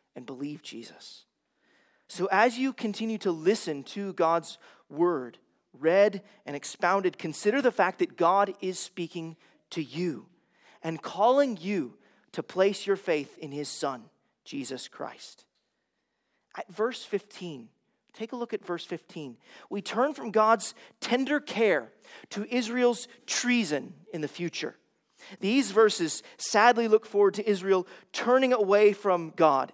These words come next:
and his covenant. Jeshurun, you see there in verse fifteen, is a, is a pet name for Israel. I-, it's something like when a husband calls his wife honey or, or sweetie bumpkins.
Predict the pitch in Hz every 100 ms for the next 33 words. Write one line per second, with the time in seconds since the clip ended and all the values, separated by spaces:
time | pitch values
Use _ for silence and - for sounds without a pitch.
0 | _ 147 147 160 156 - - 165 139 117
1 | - _ _ _ _ _ - 165 247 247
2 | 220 170 135 175 156 - 185 180 170 170
3 | 156 180 - 185 - 190 170 170 165 143
4 | - - - 165 - 247 - 196 196 185
5 | 190 185 151 147 101 _ _ _ - _
6 | - 196 180 - 262 233 226 196 - 175
7 | 180 190 185 175 190 185 180 165 190 190
8 | 190 - 165 160 170 160 - 214 160 127
9 | - - - - - - - 226 247 214
10 | 175 160 - 110 - -